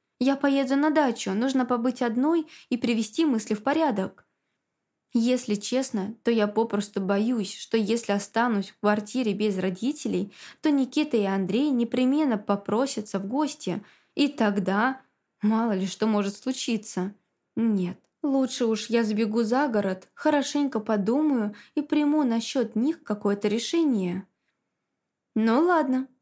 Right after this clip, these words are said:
как знаешь». Лера хитро усмехается.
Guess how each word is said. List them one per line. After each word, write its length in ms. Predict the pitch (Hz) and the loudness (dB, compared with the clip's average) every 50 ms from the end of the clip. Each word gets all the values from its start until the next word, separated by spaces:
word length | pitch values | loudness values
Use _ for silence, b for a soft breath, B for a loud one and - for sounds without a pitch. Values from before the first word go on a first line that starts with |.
| _ _ | _ _
как 240 | - 214 208 233 262 | 2 2 4 4 2
знаешь». 640 | 262 294 330 330 294 240 220 233 233 - - - _ _ _ _ _ _ _ _ _ _ | 2 2 2 2 2 2 0 -2 -4 -8 -12 -16 _ _ _ _ _ _ _ _ _ _
Лера 360 | 254 262 277 285 277 247 233 | 0 2 2 2 2 2 0
хитро 380 | 214 - - 262 247 - 226 208 | -2 -2 -4 -4 -2 -2 -2 -2
усмехается. 920 | 208 208 - 269 302 - - 302 240 202 185 185 - - - 196 190 202 | -2 -2 -4 -4 -4 -2 -2 0 0 0 -2 -4 -6 -6 -6 -4 -6 -6